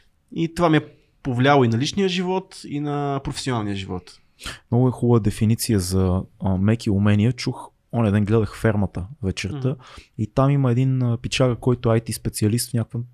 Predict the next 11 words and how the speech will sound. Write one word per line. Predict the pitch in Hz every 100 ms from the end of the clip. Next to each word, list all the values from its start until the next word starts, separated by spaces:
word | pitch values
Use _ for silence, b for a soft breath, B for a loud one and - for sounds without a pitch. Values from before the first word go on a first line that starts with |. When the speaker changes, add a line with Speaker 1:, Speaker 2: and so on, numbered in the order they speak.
| -
Speaker 2:
доста | - -
голяма | 107 101 101 92
фирма | 85 - 95 123 156 B B -
и |
винаги | 156 185 156
е |
един | 156
такъв | - -
много | 156 139 123
обран, | 104 113 110 117
много, | 113 107 107 107 110